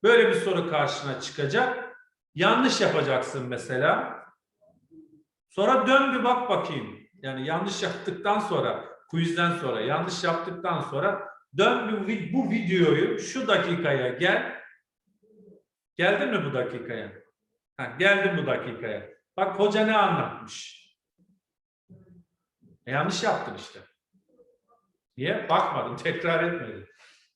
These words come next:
Değil mi? Umarım yanlış yapmazsınız arkadaşlar. Yani umarım.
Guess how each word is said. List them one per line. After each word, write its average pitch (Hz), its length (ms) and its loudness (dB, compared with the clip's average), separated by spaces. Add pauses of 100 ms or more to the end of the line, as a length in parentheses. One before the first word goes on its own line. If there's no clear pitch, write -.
(140)
Değil 233 160 -2
mi? - 60 -2 (2000)
Umarım 196 440 2
yanlış 175 380 0
yapmazsınız 135 720 -4
arkadaşlar. - 540 -12 (180)
Yani 101 240 -14
umarım. 107 400 -14